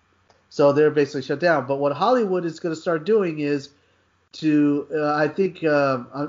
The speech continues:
I, I wanna say it's gonna be Warner Brothers 'cause I think they own this. Um, they're gonna put, they're gonna re-release the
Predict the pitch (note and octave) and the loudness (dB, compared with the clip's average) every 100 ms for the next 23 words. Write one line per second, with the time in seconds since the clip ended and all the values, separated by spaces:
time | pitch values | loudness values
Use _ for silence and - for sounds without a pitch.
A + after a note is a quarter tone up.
0 | - E3 - F#3+ A3+ C#4 A#3+ A#3+ G3+ F3 | -6 -4 0 4 6 4 2 4 4 4
1 | - F3+ E3+ D#3+ C3 C#3+ D3+ C3 B2+ A#2+ | 0 -2 0 -4 -4 -2 -2 -2 -2 -4
2 | - C3 B2+ F#3 F3+ C#3 - C#3 D3 A#2+ | -6 -6 -6 -6 -4 -4 -2 -4 -2 -6
3 | F#2+ - - _ _ _ _ - C#3 C3+ | -10 -12 -18 _ _ _ _ -4 2 2
4 | B2+ A#2+ A2+ A#2+ _ _ _ _ - C#3 | 2 0 -6 -14 _ _ _ _ -8 0
5 | E3 F3 F3+ E3+ - F#3+ F#3 F3+ - _ | 2 4 2 2 0 0 2 0 -8 _
6 | D3 D#3 E3 F3 D#3+ D3 D#3 G3 F#3+ F3+ | -6 -2 0 0 0 0 0 0 -2 -2
7 | E3+ G3 D#3 C#3+ - - - _ _ _ | -2 -4 -4 -6 -10 -20 -20 _ _ _
8 | _ - C3 C#3 C3+ B2+ | _ -8 -2 0 2 0